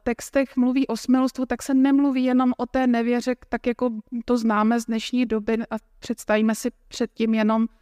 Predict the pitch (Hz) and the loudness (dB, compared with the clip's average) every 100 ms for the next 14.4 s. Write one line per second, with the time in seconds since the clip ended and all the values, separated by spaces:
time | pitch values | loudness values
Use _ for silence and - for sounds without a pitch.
0 | _ _ - 226 - 233 233 233 226 233 | _ _ -6 -4 -4 -2 0 0 0 -2
1 | - 220 208 202 202 208 240 277 - _ | -2 -2 0 -2 -2 0 0 -2 -10 _
2 | _ - 214 208 208 208 208 - 220 226 | _ -8 -4 -2 0 0 -2 -2 -2 0
3 | 254 233 233 - 247 - 233 226 226 233 | -2 -2 -4 -4 -6 -4 -2 0 0 -2
4 | - 233 - - - 233 220 220 214 220 | -2 -4 -4 -12 -6 -2 0 0 2 2
5 | 220 226 240 208 185 - 190 180 170 170 | 0 0 -2 -2 -4 -6 -6 -4 -4 -4
6 | 160 165 170 175 _ - - 220 214 226 | -6 -8 -12 -16 _ -20 -6 -4 -2 -6
7 | - 226 - - 233 226 233 233 226 208 | -4 -6 -4 -4 -2 0 0 0 -2 -2
8 | 233 226 233 233 214 226 233 226 233 - | -4 -2 -2 -2 -2 0 2 0 -2 -8
9 | _ _ _ _ - 226 214 226 220 247 | _ _ _ _ -2 0 2 2 0 0
10 | 262 - 226 - 233 220 214 214 214 214 | -4 -2 -4 -2 -2 0 0 0 0 0
11 | - 240 202 208 208 202 208 214 - - | -2 -2 -2 -2 2 2 2 0 -6 -20
12 | _ _ 220 214 220 208 247 - - - | _ _ -4 0 0 0 -4 -2 -6 -4
13 | 226 208 214 240 214 226 233 220 220 214 | -2 -2 -2 -8 -6 -4 -2 -2 0 0
14 | 208 214 214 | 0 0 0